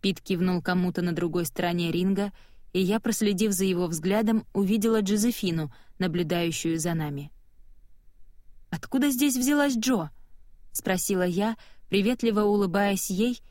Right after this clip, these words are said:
и радуясь, когда та чопорно улыбнулась мне в ответ. Она стояла, демонстрируя почти военную выправку, и хотя умудрялась держаться очень вежливо и сдержанно,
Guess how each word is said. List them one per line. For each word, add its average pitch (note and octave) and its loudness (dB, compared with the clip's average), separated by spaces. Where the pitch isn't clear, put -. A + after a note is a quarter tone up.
и F#3 2
радуясь, A#3+ 2
когда F#3+ 0
та G#3+ 0
чопорно G#3 0
улыбнулась F3 0
мне E3+ -2
в E3 -4
ответ. D3+ -6
Она F#3 2
стояла, G3 2
демонстрируя G3 2
почти G3+ 0
военную F#3+ 2
выправку, E3+ -4
и F3+ -4
хотя A#3+ 0
умудрялась A3 4
держаться G3+ 0
очень G3 0
вежливо F#3 2
и F3 2
сдержанно, E3 -2